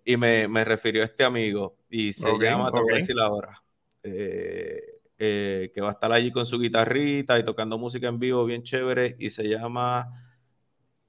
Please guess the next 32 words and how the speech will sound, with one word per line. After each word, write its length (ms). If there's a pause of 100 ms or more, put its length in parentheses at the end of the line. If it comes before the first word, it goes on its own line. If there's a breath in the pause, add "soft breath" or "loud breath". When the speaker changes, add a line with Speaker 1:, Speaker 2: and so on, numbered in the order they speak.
(160)
Speaker 1:
Leo, 480
Leo 340
Gim. 420 (500)
Leo 260
Speaker 2:
Ok. 100
Speaker 1:
Gim, 240 (200)
Leo 260
Gim, 360
algo 180
así. 340 (400 soft breath)
Pero 380
Speaker 2:
Ok. 80
Speaker 1:
mira, 240
te 80
enseño 280
la 100
foto. 340 (200)
Ahí. 340 (260)
Tum. 320
Speaker 2:
Ah, 340
ok. 260 (340)
Speaker 1:
El 200
hombre, 340
le 100
Speaker 2:
Ok, 60
Speaker 1:
ponemos 300
Speaker 2:
tiene, 240
Speaker 1:
el 60
tag 160
ahorita. 440 (460 soft breath)
Speaker 2:
tiene, 460
ok, 140